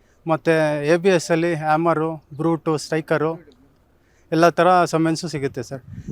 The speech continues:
ಕನ್ಪಟೆಯಲ್ಲೇ ಮೂವತ್ತೈದು ಲೀಟ್ರ್ ಮೇಲೆ ಹಾಲು ಕರೆಯುವಂಥ ಕರುಗಳು, ಪಡ್ಡೆಗಳು ನಮ್ಮಲ್ಲಿ ಸಿಗುತ್ತೆ ಸರ್, ಎಲ್ಲ ರೆಡಿ ಇರುತ್ತೆ ಸರ್. ಮತ್ತು ವರ್ಷ ವರ್ಷ ನಾವು ಇಲ್ಲಿ ಹಾಲು ಕಾಂಪಿಟೇಷನ್‌ಗೆ ಹೋಗ್ತೀರಿ, ಉತ್ತಮ ಹಾಲು ಕರೆಯುವ ಸ್ಪರ್ಧೆಯಲ್ಲಿ. ಅಲ್ಲಿ ವರ್ಷ ವರ್ಷ ನಾವು ಪ-, ಭಾಗಿಯಾಗಿ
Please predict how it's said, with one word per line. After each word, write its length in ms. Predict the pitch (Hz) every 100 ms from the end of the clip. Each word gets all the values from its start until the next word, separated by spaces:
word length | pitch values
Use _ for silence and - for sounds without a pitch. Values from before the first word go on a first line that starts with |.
| -
ಕನ್ಪಟೆಯಲ್ಲೇ 600 | 196 208 233 233 233 240
ಮೂವತ್ತೈದು 460 | 214 220 220 214
ಲೀಟ್ರ್ 180 | 226 220
ಮೇಲೆ 240 | 202 202 208
ಹಾಲು 260 | 185 196
ಕರೆಯುವಂಥ 460 | 196 190 190 180 220 214 - - _ -
ಕರುಗಳು, 380 | 190 196 208 202
ಪಡ್ಡೆಗಳು 460 | 190 180 180 208
ನಮ್ಮಲ್ಲಿ 360 | 190 170 175 -
ಸಿಗುತ್ತೆ 380 | 151 151 147 120
ಸರ್, 220 | 131 - - - - - - - - - - 123 -
ಎಲ್ಲ 180 | 160 175
ರೆಡಿ 200 | 156 147
ಇರುತ್ತೆ 300 | 147 139 131
ಸರ್. 180 | - 139
ಮತ್ತು 340 | 156 156 196
ವರ್ಷ 200 | 190 -
ವರ್ಷ 280 | 220 214 - 214
ನಾವು 260 | 202 196
ಇಲ್ಲಿ 180 | 196 208
ಹಾಲು 360 | 190 175 190 170
ಕಾಂಪಿಟೇಷನ್‌ಗೆ 600 | 185 185 170 160 170 151
ಹೋಗ್ತೀರಿ, 420 | 147 139 147 180 _ _ _
ಉತ್ತಮ 320 | 170 - 208 202
ಹಾಲು 280 | 185 196
ಕರೆಯುವ 300 | 190 190 190
ಸ್ಪರ್ಧೆಯಲ್ಲಿ. 580 | 175 - 151 165 156 151 180 _ _ _
ಅಲ್ಲಿ 140 | 165 175
ವರ್ಷ 240 | 175 156
ವರ್ಷ 200 | 196 165
ನಾವು 240 | 202 190 160
ಪ-, 400 | 170 160 160 143
ಭಾಗಿಯಾಗಿ 560 | 170 175 180 170 180